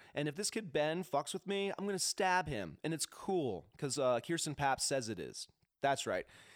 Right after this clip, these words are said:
If you go to, um, the links and follow the links, you'll see that back in two thousand twenty and two thousand twenty-one, I was writing about Pabst and Josh Paniagua, and how he was not ever arrested or even charged with stabbing Ben Musso to death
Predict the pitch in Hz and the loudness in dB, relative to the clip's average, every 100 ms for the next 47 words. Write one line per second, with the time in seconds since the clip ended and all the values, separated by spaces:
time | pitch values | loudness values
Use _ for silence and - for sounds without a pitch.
0 | - 151 151 185 240 - 185 170 160 - | -8 -6 -2 0 0 0 0 2 0 -4
1 | - - - 139 123 113 120 123 143 196 | -16 -14 -2 0 2 0 0 0 0 -2
2 | 214 - 127 139 165 165 113 110 107 131 | -4 -6 -2 2 2 2 0 -2 -4 -4
3 | 123 180 190 147 117 - - - 196 - | -4 -4 -2 0 -2 -6 -20 -4 -2 -2
4 | 220 214 202 175 165 117 - 147 135 123 | -4 -4 0 0 0 -4 -4 -2 -2 -4
5 | 160 _ 110 113 165 135 123 113 104 127 | -8 _ -6 -4 -2 0 0 -2 -4 -4
6 | 120 131 113 120 127 135 180 127 113 98 | -2 -2 0 -2 -2 -2 -2 -2 0 0
7 | - 92 92 - - - - - 113 120 | 0 0 0 0 -6 -8 -18 -14 -10 -2
8 | 123 123 - - - - 127 131 151 117 | 0 0 -4 -10 -12 -6 -4 -2 -2 0
9 | 98 90 147 175 _ - _ 127 131 135 | 0 0 -2 -8 _ -20 _ -6 -2 -2
10 | 131 147 135 123 104 113 139 180 147 143 | -2 -4 -2 -2 -2 -2 -2 0 0 0
11 | 139 123 127 - 135 139 156 120 165 196 | 0 0 0 0 -2 -2 -4 -4 -2 0
12 | 170 147 143 127 - 127 135 120 139 143 | 0 0 -2 -2 0 0 0 -2 0 0
13 | 131 196 - 120 - 110 101 127 | 0 0 0 0 -2 -2 -2 -2